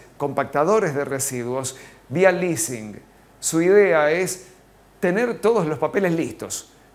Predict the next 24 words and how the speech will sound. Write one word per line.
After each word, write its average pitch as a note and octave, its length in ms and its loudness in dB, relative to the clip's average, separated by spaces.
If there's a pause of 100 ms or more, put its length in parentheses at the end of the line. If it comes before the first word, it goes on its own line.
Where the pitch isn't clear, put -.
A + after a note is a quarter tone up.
para C#3+ 240 0
poner F#3 300 2
la F3 120 0
firma G3+ 320 0
el D#3+ 100 -2
primer G3 400 0
día A3+ 240 0
de G3+ 140 -2
gestión D#3 720 -4
dentro G3+ 600 -2
de E3 180 -8
siete G#3+ 1000 -2
meses. F#3+ 920 -4 (580)
Sería A3+ 380 4
algo G#3+ 240 4
así A3+ 600 0
como G3 380 2
ir A3+ 220 -2
gobernando F#3+ 760 0
por D#3 200 0
adelantado. E3 880 2 (880)
No A3 160 0
por B3+ 160 4
ello E3+ 480 2